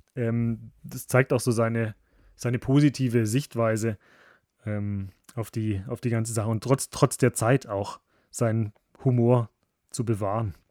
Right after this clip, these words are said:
Genau, das Waisenhaus musste dann ins Ghetto umziehen.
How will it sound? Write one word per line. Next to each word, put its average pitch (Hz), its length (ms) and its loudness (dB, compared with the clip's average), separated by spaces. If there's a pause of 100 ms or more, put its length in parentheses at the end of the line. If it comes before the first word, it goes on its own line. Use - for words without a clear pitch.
(1400)
Genau, 131 180 2
das 117 140 0
Waisenhaus 180 440 4
musste 175 280 0
dann 139 400 2 (560)
ins 120 420 0
Ghetto 139 320 2
umziehen. 170 640 -4